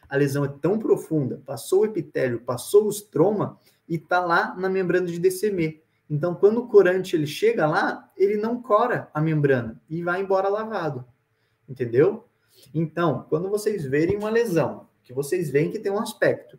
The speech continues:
tridimensional, ela tá indo ali pra dentro, parecendo como se fosse um pocinho ou um buraco, mas não corou com a fluoresceína, não negligencie. Isso é uma situação de urgência, né? De um olho que tá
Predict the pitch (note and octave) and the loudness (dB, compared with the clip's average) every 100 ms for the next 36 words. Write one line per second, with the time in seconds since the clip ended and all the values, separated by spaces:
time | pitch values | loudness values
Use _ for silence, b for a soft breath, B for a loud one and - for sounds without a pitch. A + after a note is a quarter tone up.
0 | _ C#3 F3 G3 G#3 G#3 A#3+ G#3 D#3 - | _ -2 -2 -2 -6 -4 -4 -2 -2 -6
1 | - _ _ A2+ A2 - C#3+ D3+ F3+ A3 | -18 _ _ -6 -6 -4 -2 0 0 2
2 | A#3+ A3+ A3 A#3+ F#3 A#2 G#2 - - C3 | 2 0 -2 0 0 0 -6 -14 -6 -6
3 | B2+ F3+ F#3+ F3+ E3 F3+ F#3 F3 - F#3+ | -4 -8 -8 -10 -4 -4 -4 -8 2 4
4 | F#3 - - A3 D#3+ - - _ _ B2 | 4 -2 -2 0 0 -2 -12 _ _ 2
5 | C#3 F3 F#3+ G3 E3 D3 - - _ _ | 2 4 6 6 6 0 -4 -18 _ _
6 | _ _ _ _ _ _ _ _ _ _ | _ _ _ _ _ _ _ _ _ _
7 | D3 D#3 C#3+ D#3+ B3 A#3 G3 F3 D#3+ D3+ | 4 6 6 2 6 6 6 2 2 4
8 | - C3+ C3 G#3 A3 A#2 - _ C#3+ B2+ | 4 2 0 0 0 -2 -6 _ -4 -2
9 | C3+ C3 B2 B2 B2+ B2 D3 G#3 - B3+ | 0 0 2 -2 0 0 0 -2 -4 -2
10 | D#3+ - - _ _ C#3+ D3 G#3+ F3+ - | -2 -6 -14 _ _ -6 -2 -2 -2 -6
11 | D3+ C3+ - B2+ B2 A#2 A2 A#2+ B2 C3 | -4 -4 -2 -4 -4 -4 -6 -8 -6 -6
12 | - B2+ A2 C#3 E3 B2+ B2 D3 F#3+ D#3 | -4 -4 -4 -4 -2 -2 2 2 2 -2
13 | D3+ D#3 | 0 0